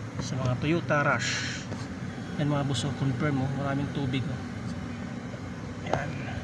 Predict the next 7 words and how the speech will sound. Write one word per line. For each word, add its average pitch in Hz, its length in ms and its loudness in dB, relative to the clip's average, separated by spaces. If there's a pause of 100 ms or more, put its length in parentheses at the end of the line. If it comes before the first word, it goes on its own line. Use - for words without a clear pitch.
(1160)
Ayan. 123 380 2 (1800)
Bakit - 180 -2
siya 135 220 2
maraming 131 340 4
tubig, 139 240 2
mga 139 160 4
boss? 143 240 4